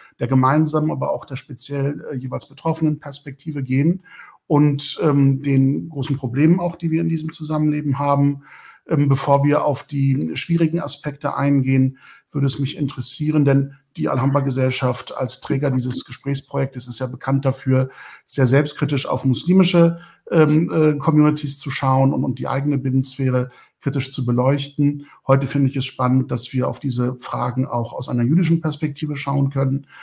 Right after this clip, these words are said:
ähm, wobei ich mir natürlich, äh, auch der Schwierigkeit bewusst bin,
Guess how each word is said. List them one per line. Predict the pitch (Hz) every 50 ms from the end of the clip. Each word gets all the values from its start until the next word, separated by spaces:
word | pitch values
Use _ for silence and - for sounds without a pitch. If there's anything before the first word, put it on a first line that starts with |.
| - - - - - - _ - -
ähm, | 160 135 139 135
wobei | 139 131 143 135 139 135
ich | 131 -
mir | 156 143
natürlich, | 139 131 131 - 143 139 139 131 123 - - -
äh, | -
auch | - - 135 127 -
der | - 117
Schwierigkeit | - - 156 135 143 139 - - 131 123 - 139
bewusst | 127 127 139 139 - - - -
bin, | 147 135 139 139 139